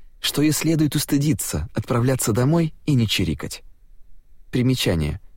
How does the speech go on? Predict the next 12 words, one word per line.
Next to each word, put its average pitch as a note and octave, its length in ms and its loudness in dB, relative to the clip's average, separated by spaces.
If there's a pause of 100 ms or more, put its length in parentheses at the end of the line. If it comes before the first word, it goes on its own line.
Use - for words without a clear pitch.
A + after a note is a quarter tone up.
(300)
Класс A2 480 0 (100)
Олаф B2 480 2
Аф A2 300 0
Гейрстам. G2 680 0 (200)
Клабе. G2+ 500 0 (480)
Известный C3 480 2
шведский B2+ 400 0
музыкант, G#2+ 580 0
композитор, G2+ 680 0 (100)
диск-жокей G#2 760 0 (200)
и C#3 100 0
радиоведущий, G#2+ 920 0